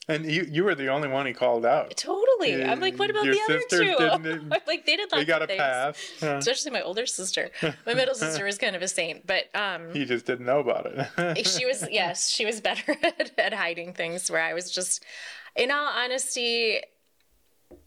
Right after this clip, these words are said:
Speaker 2: you know, looking back now, as a teenager,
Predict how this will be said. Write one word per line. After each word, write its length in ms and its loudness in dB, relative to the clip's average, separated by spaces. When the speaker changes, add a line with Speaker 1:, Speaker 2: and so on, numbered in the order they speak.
Speaker 2:
you 160 -2
know, 160 2
looking 320 -2
back 300 -2
now, 400 -2
as 160 -2
a 60 -8
teenager, 720 0